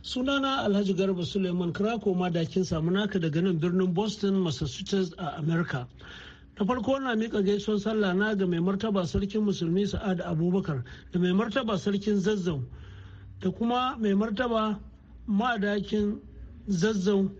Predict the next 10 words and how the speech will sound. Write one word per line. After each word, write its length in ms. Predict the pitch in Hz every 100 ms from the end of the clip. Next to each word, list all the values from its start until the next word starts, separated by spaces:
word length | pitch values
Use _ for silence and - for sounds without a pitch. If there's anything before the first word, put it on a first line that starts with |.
| - - -
Manir 400 | 180 190 202 156
Jafaru, 500 | 160 143 202 165 123 - - - -
da 80 | -
mai 140 | 175 175
martaba 480 | 214 202 240 220 185
sarkin 380 | 208 208 220
Lere, 420 | 202 175 220 247 196 - - -
da 40 | 156
sarkin 380 | 202 202 226 214
Samunaka, 800 | 190 175 208 247 214 220 208